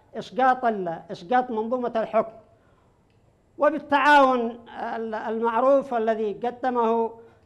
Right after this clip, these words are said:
آه، قدمه علي عبد الله صالح ومن وراء حزب المؤتمر الشعبي العام بعد عام ال-، في ألفين وأربعتاش ومن بعدها، كان ال-، الحوثيين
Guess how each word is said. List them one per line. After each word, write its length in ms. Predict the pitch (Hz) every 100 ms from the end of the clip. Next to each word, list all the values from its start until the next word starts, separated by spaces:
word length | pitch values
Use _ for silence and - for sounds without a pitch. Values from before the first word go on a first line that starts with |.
| -
آه، 480 | 185 202 202 196 196
قدمه 800 | - 180 240 240 247 226 214 226
علي 180 | 220
عبد 260 | 226 226 -
الله 160 | 202 190
صالح 560 | 233 226 220 214 -
ومن 460 | 190 180 180 175 185
وراء 380 | 190 226 226 208
حزب 300 | - 185 196
المؤتمر 480 | 196 - 208 196
الشعبي 440 | 185 - 196 185 185
العام 380 | 180 214 220 226 - _ _ _ _ _
بعد 400 | 160 214 214 185
عام 600 | 220 208 202 202 220 247
ال-، 140 | 202
في 260 | 190 202 226
ألفين 260 | 202 226 220
وأربعتاش 640 | 196 190 202 220 226 -
ومن 160 | 185 190
بعدها، 580 | 214 208 208 220 254 - _ _ _ -
كان 280 | 226 247 240 220 208 208 202
ال-، 140 | 190 180
الحوثيين 960 | 202 196 180 208 208 208 208 226 240